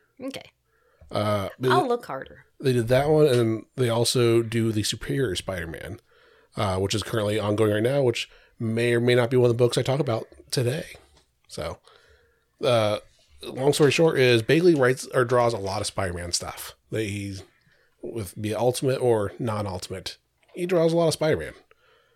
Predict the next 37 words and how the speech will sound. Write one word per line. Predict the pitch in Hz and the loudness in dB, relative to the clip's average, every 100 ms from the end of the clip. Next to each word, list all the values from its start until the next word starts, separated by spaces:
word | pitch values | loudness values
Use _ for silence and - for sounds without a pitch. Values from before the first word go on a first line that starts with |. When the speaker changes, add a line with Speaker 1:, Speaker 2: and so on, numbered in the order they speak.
| _ _ _ | _ _ _
Speaker 1:
Yeah, | - - | -18 -8
honestly, | 170 202 262 - 302 | -6 -4 -6 -8 -10
for | 294 170 | -4 -2
a | 160 | 0
second, | - 165 165 226 | -2 -2 -6 -10
I | - | -8
thought | 165 165 147 | -6 -6 -6
he | 170 | -6
was | 170 | -4
a | 165 | -2
Spider-Girl | 160 - 160 160 160 156 160 | -4 -2 -4 -6 -6 -4 -4
drawer, | 190 175 175 180 | -4 -4 -2 -4
too. | 175 226 269 269 | -6 -10 -6 -6
I | 139 | -6
did | 151 - 151 | -10 -12 -8
not | 160 156 - | -6 -8 -10
find | - 151 160 165 | -12 -8 -6 -8
that | 110 | -8
in | 151 165 | -8 -6
my | 151 | -8
notes, | 143 165 240 - | -8 -10 -12 -14
so | - 120 127 - - _ - | -12 -10 -12 -16 -20 _ -18
I'm | 139 | -16
not | 139 | -14
one | - 160 | -10 -8
hundred | 156 151 | -8 -10
percent | 151 160 151 | -10 -10 -8
sure, | - 185 | -8 -8
but | 190 151 - _ _ _ _ _ | -8 -10 -12 _ _ _ _ _
his | - 185 | -8 -6
name | 175 165 156 156 | -4 -4 -6 -6
really | 170 170 160 | -4 -2 -2
did | 160 | -6
click | - 160 156 | -6 -8 -8
for | 143 | -12
me, | 143 | -12
too. | 135 117 | -12 -16